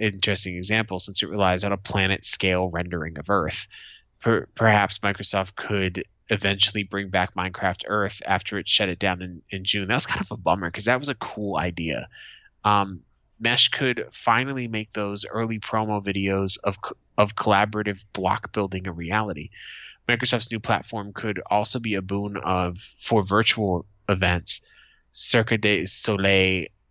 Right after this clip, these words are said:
co-founder Guy Labarte, I'm sorry, French people, is exploring how Mesh could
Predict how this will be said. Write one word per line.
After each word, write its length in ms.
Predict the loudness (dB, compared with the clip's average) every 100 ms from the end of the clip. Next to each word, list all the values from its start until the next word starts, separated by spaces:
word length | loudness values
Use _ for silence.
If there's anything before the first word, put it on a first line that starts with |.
| _ -2
co-founder 720 | 0 2 4 2 2 0 -2 0
Guy 460 | 2 4 4 0 -4 -14 _ _ -4
Labarte, 880 | -2 0 2 0 0 2 2 2 -2 -10 _ _ _ _ _ _ _ -6
I'm 60 |
sorry, 280 | 0 2 2
French 320 | -4 -8 -8
people, 320 | -8 -14 -16 -20 _ _ _ _ _ _ _ _ _ -16 -16 _ 2
is 320 | 4 2 -2
exploring 640 | -4 -4 -4 -2 0 0
how 200 | 2 2
Mesh 360 | 2 0 2 0
could 340 | 0 -4 -6